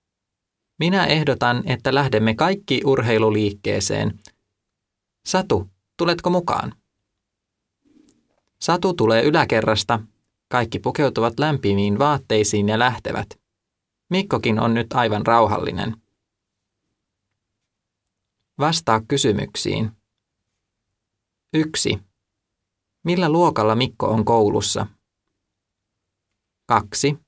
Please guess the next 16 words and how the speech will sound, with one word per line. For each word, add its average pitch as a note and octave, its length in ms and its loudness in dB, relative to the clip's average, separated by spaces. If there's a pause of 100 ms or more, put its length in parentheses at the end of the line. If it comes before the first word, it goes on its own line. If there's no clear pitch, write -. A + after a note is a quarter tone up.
(1080)
Mitä E3 260 0
hän A2+ 180 2
tekee C3 340 2
usein G#2+ 420 0
urheilutunneilla? G#2+ 1160 0 (1800)
Kolme. A2+ 580 0 (880)
Miksi F#3 280 -2
hän B2 200 0
on B2+ 160 0
nyt C3+ 200 -2
kiihtynyt? G#2+ 680 -2 (1500)
Neljä. A#2+ 540 0 (1400)
Mitä E3 260 0
Timo D#3 260 2
sanoo G2+ 340 2
Mikolle? A2 540 -2